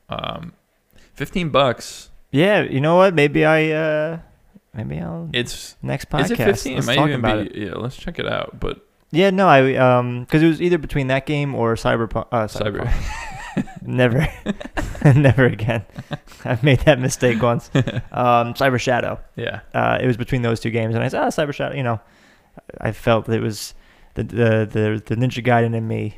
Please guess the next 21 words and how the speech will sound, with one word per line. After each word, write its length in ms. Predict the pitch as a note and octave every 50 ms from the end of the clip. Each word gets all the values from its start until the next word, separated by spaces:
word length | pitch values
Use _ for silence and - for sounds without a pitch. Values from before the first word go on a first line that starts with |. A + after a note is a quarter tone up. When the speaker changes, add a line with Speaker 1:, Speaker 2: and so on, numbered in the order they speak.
| - -
Speaker 2:
was 160 | B2 G#2 -
just 220 | - A#2+ G#2+ - -
screaming, 640 | - - - A2 A2+ A2 A2 A2 A2 G#2+ A2 A2
"Oh, 40 | A2+
Speaker 1:
Yeah, 100 | G#2+ A2+
Speaker 2:
come 100 | A2+ A#2
Speaker 1:
yeah. 180 | A#2+ B2 C3+ C3+
Speaker 2:
on, 60 | A#2 A#2
you 60 | A#2
gotta 200 | B2 B2+ B2 A#2+
do 180 | A2+ B2+ A#2+ A#2
it 120 | A#2 -
for, 240 | - A#2+ A2+ A2+ A2+
uh, 220 | A2 A2 - -
for 100 | - A#2+
your 120 | A#2+ A#2+ A#2+
Speaker 1:
<laughs> 80 | B2 A#2+
Speaker 2:
man 160 | A#2 A#2 A#2
Ryu." 320 | A#2+ A#2+ A#2+ A#2 A2+ A2 G2+ - - - - - - - - _ _ _ _ _ _
Speaker 1:
Yeah, 280 | - A2 G#2+ A2 G#2+ -
I, 520 | - A#2+ A2+ A#2 A#2+ A#2+ B2 B2 A#2+ A#2